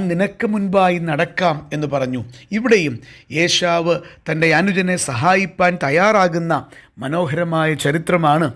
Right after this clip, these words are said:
കാണുവാൻ കഴിയുന്നത്. പതിനഞ്ചാം വാക്യത്തിൽ, "എൻ്റെ ആളുകളിൽ ചിലരെ ഞാൻ നിൻ്റെ അടുക്കൽ നിർത്തട്ടെ" എന്ന് യേശാവ് പറയുന്ന കാഴ്ചയും നമുക്ക് കാണുവാൻ കഴിയുന്നുണ്ട്. പ്രിയപ്പെട്ടവരെ, ഒരു കാര്യം പറയാം, പതിനാറാം വാക്യം കൂടെ ശ്രദ്ധിച്ച് കേൾക്കുക.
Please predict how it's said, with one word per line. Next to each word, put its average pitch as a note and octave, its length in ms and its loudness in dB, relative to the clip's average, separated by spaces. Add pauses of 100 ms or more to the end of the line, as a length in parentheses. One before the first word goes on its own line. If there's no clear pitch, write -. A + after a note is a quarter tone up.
(220)
കാണുവാൻ D3 440 0
കഴിയുന്നത്. C3 500 0 (360)
പതിനഞ്ചാം E3+ 580 2
വാക്യത്തിൽ, F3+ 420 0 (440)
"എൻ്റെ G3 300 4
ആളുകളിൽ G#3+ 460 2
ചിലരെ G3+ 400 0 (340)
ഞാൻ E3+ 280 2
നിൻ്റെ A3 220 0
അടുക്കൽ G#3+ 320 0
നിർത്തട്ടെ" G#3+ 600 0
എന്ന് G#3+ 240 2 (380)
യേശാവ് F#3 480 2
പറയുന്ന F3+ 460 0
കാഴ്ചയും E3+ 560 -2 (320)
നമുക്ക് D#3+ 400 0 (160)
കാണുവാൻ D3+ 480 2
കഴിയുന്നുണ്ട്. C3+ 600 0 (360)
പ്രിയപ്പെട്ടവരെ, E3 640 0 (320)
ഒരു F#3+ 160 0
കാര്യം C#3+ 360 0
പറയാം, D#3 360 4 (300)
പതിനാറാം E3+ 520 0
വാക്യം F3 300 -2
കൂടെ F#3 260 0
ശ്രദ്ധിച്ച് E3+ 380 -4
കേൾക്കുക. F#3+ 380 0